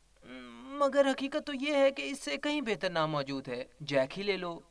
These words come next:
कितना प्यारा नाम है।" "जैक? ना, ना, ना, बेसुरा नाम, कोई एहसास पैदा नहीं होता।" जैक जल्दी में कहता है, "मुझे जल्दी से नया नाम इख्तियार कर लेना चाहिए। मेरा मतलब है, बगैर वक्त जाया किए शादी कर लेनी चाहिए।"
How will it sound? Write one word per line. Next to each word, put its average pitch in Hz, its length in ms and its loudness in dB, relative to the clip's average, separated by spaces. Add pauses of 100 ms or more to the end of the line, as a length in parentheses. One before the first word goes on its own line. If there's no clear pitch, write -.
(160)
कितना 339 240 -2
प्यारा 254 260 4
नाम 196 280 -2
है।" 160 280 -6 (300)
"जैक? 160 640 4 (380)
ना, 320 200 2
ना, 302 120 4
ना, 233 420 0
बेसुरा 139 600 0
नाम, 123 300 -8 (240)
कोई 277 220 -2
एहसास 170 480 6
पैदा 127 240 2
नहीं 123 280 -10
होता।" 120 480 -10 (260)
जैक 160 460 0 (120)
जल्दी 139 340 0
में 131 120 -2
कहता 127 360 2
है, 113 340 -8 (320)
"मुझे 285 240 2
जल्दी 233 300 2
से 254 160 0
नया 220 280 2
नाम 185 260 4
इख्तियार 143 320 6
कर 127 160 2
लेना 123 240 -2
चाहिए। 110 520 -8 (280)
मेरा 170 200 0
मतलब 277 320 2
है, 277 260 4
बगैर 262 340 8
वक्त 247 320 2
जाया 214 220 10
किए 240 240 -4
शादी 269 280 2
कर 180 160 4
लेनी 139 260 0
चाहिए।" 127 480 -6